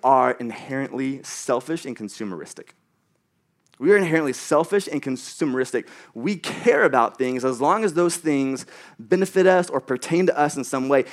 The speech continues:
And we have come to a place, and, and I, I would argue it's always been this, this way, we are consumeristic in our faith. Right? Like, like, we care about the Word of God, but we care more about the Word of God when we know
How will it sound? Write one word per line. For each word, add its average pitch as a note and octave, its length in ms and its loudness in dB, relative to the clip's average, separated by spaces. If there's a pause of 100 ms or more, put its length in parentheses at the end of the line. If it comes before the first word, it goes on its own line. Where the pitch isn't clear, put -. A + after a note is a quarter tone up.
(200)
And C3+ 200 0
we F#3 120 -2
have A3+ 120 2
come A3 280 -2
to F#3+ 160 0
a E3 40 0
place, F#3+ 380 0
and, D3 140 2
and D3+ 260 4
I, D#3+ 160 2 (300)
I F#3 80 6
would F#3+ 80 4
argue F#3+ 260 0
it's C#3+ 80 2
always F#3 320 2
been F3 320 2
this, C3 260 -4 (140)
this B2+ 220 -6
way, B2+ 180 2 (300)
we G3 100 4
are G#3 80 6
consumeristic D3 760 -2
in C3+ 80 -4
our B2 60 -6
faith. - 400 -12 (920)
Right? - 220 4
Like, D#3+ 160 4 (140)
like, C#3 120 0
we F#3+ 120 0
care A#3+ 320 4
about G#3 260 6
the F#3 60 2
Word D#3+ 220 4
of C3 100 -4
God, F3+ 220 6
but C#3 80 2
we A3 100 0
care G#3 300 4
more D#3 400 6
about F3+ 240 2
the E3+ 80 2
Word C#3+ 240 4
of C3+ 80 0
God D3 160 6
when C3+ 100 0
we E3 80 2
know D#3+ 520 4